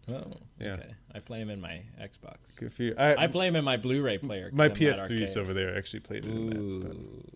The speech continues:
Speaker 1: You're a
Speaker 2: I,
Speaker 1: PlayStation guy?
Speaker 2: I have an Xbox and a PlayStation, so I just, I sit on the fence. You'll find the more you get to know me over these podcasts, you realize I'm the fence sitter one oh one.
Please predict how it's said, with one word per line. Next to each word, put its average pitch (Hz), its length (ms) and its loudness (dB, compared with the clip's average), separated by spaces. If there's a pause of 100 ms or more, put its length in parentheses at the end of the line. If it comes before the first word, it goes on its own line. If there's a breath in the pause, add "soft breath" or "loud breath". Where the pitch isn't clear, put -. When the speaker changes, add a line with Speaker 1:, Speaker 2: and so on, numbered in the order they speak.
(480)
Speaker 1:
You're 87 80 -8
a 131 60 0
Speaker 2:
I, 139 60 8
Speaker 1:
PlayStation 110 600 -8
guy? 113 100 -12
Speaker 2:
I 147 120 8
have 156 100 12
an 147 80 4
Xbox 123 480 0
and 104 100 -6
a 104 40 -10
PlayStation, 107 680 -12
so 110 220 -12 (540)
I 107 80 -4
just, 98 260 -6 (120)
I 127 100 -4
sit 135 180 4
on 117 100 0
the 101 60 -6
fence. 95 320 -6
You'll 147 100 8
find 165 300 8 (240 loud breath)
the 120 80 0
more 147 360 12
you 175 200 8
get 147 280 4
to - 100 -4
know 123 120 2
me 131 140 2
over 123 160 2
these 123 160 0
podcasts, 120 640 -2
you 107 80 -2
realize 110 400 2
I'm 107 160 -2
the 98 80 -4
fence 101 360 -6
sitter 107 320 -2
one 92 220 -4
oh 98 140 -6
one. - 220 -10